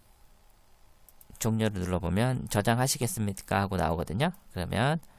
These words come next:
어, 저장이 된 거예요. 그러면 다시 한번 요걸 열어보면 방금 보면 여기 테스트라고 제가 수정한 내용이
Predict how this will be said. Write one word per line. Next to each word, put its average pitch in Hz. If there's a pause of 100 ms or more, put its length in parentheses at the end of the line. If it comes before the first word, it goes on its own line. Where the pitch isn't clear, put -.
(480)
어, 78
저장이 104
된 85
거예요. 58 (260)
그러면 95
다시 90
한번 92
요걸 87
열어보면 95 (3000)
방금 98
보면 92
여기 85
테스트라고 110
제가 95
수정한 107
내용이 98